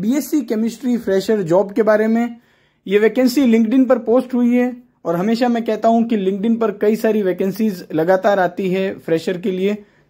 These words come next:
तो अगर आप LinkedIn यूज़ नहीं कर रहे हैं तो ज़रूर कीजिएगा। इस कंपनी का जो नाम है वो है Metrochem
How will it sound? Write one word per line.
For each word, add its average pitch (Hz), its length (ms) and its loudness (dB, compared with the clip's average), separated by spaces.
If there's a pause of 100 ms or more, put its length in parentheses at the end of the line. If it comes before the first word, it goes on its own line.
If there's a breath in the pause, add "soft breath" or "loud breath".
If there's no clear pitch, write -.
तो 160 60 2
अगर 160 160 4
आप 175 220 2
LinkedIn 180 380 -2
यूज़ 180 160 -4
नहीं 175 180 0
कर 196 160 -2
रहे 196 160 -4
हैं 196 80 -4
तो 185 120 -2
ज़रूर 170 280 2
कीजिएगा। 233 560 2 (760 loud breath)
इस 269 160 0 (500)
कंपनी 233 360 4
का 277 120 4
जो 247 140 0
नाम 220 340 2
है 151 220 0
वो 165 220 0
है 233 160 4
Metrochem 226 840 -2